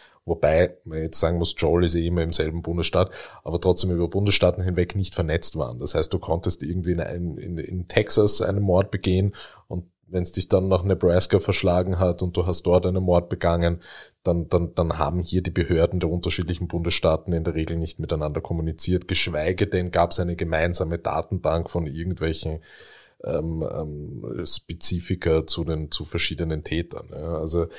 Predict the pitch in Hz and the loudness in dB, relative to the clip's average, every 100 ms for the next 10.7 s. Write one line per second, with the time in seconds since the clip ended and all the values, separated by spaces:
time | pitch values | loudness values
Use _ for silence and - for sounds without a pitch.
0 | - - - - 104 110 - 117 120 - | -10 -10 -14 4 10 12 12 12 12 12
1 | - _ _ - 127 107 95 127 - - | 4 _ _ -2 0 6 8 10 8 4
2 | 78 107 - 101 101 104 101 - 98 98 | 6 4 4 0 2 2 0 0 0 0
3 | 95 - _ _ _ 85 92 101 101 - | 0 -4 _ _ _ 2 4 6 4 2
4 | - - - - 101 117 113 104 87 104 | 2 4 6 6 6 6 6 6 4 2
5 | 117 - - 104 113 117 110 104 _ - | -2 -6 -4 0 6 8 8 4 _ -4
6 | 92 73 87 101 98 117 92 104 107 95 | -2 2 2 4 2 2 2 4 2 0
7 | - 85 - 98 92 - 101 101 92 98 | 2 0 2 -2 -4 -4 -4 -2 -4 -2
8 | 98 87 92 95 92 82 85 95 87 92 | 0 4 4 4 -2 -2 0 0 2 2
9 | 90 - - 90 87 - _ _ _ _ | 0 -4 -4 -6 -6 -12 _ _ _ _
10 | _ 87 73 82 113 123 120 | _ -8 -4 4 6 6 4